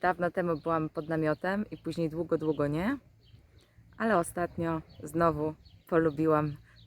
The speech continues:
ten sposób spędzania wolnego czasu, z czego się bardzo cieszę, bo naprawdę obcowanie z przyrodą jest super fantastyczne. Na dzisiaj, kochani, to tyle.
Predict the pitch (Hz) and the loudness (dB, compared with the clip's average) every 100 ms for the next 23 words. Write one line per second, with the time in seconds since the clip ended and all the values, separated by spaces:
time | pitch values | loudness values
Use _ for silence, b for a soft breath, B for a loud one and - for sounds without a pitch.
0 | - - 185 170 - - 160 - - - | -20 -4 -2 -2 -6 -6 -6 -6 -14 -8
1 | 165 156 160 151 143 151 160 143 143 240 | -4 -2 0 0 0 -2 -2 -2 -4 -2
2 | 208 - 175 165 b b b b b b | -4 -4 -8 -12 b b b b b b
3 | - - - - - 175 156 - 135 175 | -20 -20 -20 -20 0 2 2 -2 0 2
4 | 190 180 170 180 170 - 156 156 - _ | 2 0 -2 -2 -2 -4 -8 -10 -16 _
5 | 160 156 - 170 151 156 151 - 160 151 | -4 -4 -2 -4 -2 -2 -2 0 2 2
6 | 147 - 156 156 143 143 143 - 151 139 | 0 -4 0 2 2 0 -2 -4 -2 -2
7 | 143 147 139 - - - - - - B | 0 -4 -4 -6 -10 -2 -2 -2 -6 B
8 | B B B B 214 214 220 - 185 165 | B B B B -2 0 -2 0 0 0
9 | 156 170 196 208 196 | 0 -2 0 0 0